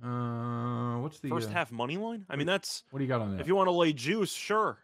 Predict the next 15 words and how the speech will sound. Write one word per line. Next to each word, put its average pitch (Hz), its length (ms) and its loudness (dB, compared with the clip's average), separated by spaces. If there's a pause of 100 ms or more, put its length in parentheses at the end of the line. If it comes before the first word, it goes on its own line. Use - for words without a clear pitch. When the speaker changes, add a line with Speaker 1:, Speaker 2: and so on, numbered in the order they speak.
Speaker 2:
I 113 60 -10
mean, 123 220 -4
that's, - 500 -6 (680)
it's - 80 -14
a, 143 80 2
definitely 147 420 2
an 135 60 -6
interesting 160 500 0
play. 120 280 2
I 131 60 6
guess 135 200 0
my 135 80 2
argument 139 340 4
would 127 140 0
be, 135 320 2